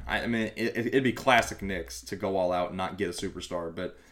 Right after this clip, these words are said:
I, they, they were the team that came to my mind when I thought of that.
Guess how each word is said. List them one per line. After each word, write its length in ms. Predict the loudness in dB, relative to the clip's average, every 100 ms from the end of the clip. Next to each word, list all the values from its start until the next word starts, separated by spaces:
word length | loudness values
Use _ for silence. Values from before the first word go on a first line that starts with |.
| -20 -20 -20 -20 -20 -20 -20 -20 -14 -2
I, 220 | 0 2
they, 180 | 4 4
they 160 | 6 6
were 120 | 6
the 80 | 4
team 220 | 0 0
that 120 | -2
came 160 | -2 -4
to 60 |
my 180 | -4 -4
mind 300 | -4 -6 -6
when 80 | -6
I 60 | -4
thought 220 | -2 -2
of 60 |
that. 280 | -2 -4 -6